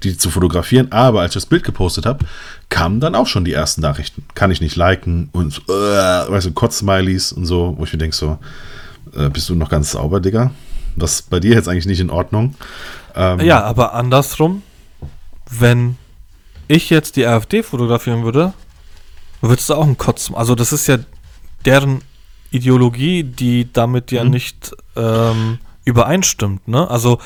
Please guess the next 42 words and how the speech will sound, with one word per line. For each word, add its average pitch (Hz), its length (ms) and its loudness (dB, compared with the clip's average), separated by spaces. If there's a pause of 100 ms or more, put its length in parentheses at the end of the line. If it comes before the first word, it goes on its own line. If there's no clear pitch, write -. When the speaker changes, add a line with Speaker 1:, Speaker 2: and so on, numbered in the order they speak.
(200)
Speaker 2:
keine 127 240 0
Ahnung. 131 180 2
Speaker 1:
Klar, 196 160 4
ich - 60 2
sag 226 120 4
ja, 147 60 6
aber 113 100 6
ich, - 140 -4
ich - 140 -6
meine, 202 120 4
aber 139 120 4
du, 131 120 4
du, 123 120 -2 (140)
man 113 260 0
kriegt 139 240 0
mit, 135 240 0
was 131 180 0
man, 135 380 2 (100)
was 123 320 0
so 123 140 4
Leute 127 340 2
aushalten 110 380 0
müssen, 107 220 -4
die 104 60 -4
das 104 140 0
ja 101 80 0
fotografieren. 101 560 -4 (500)
Speaker 2:
Aber 135 200 4
bei, - 140 0
ja, 143 300 4
aber 127 200 2
bei 127 220 2 (100)
ihr 226 200 0
jetzt, 160 380 0
also, 123 280 0 (1160)
wenn, 117 380 -2
wenn 120 240 2
man 117 180 2
das, - 460 -2
das 117 160 0
tatsächlich - 580 -2
pe-, - 140 2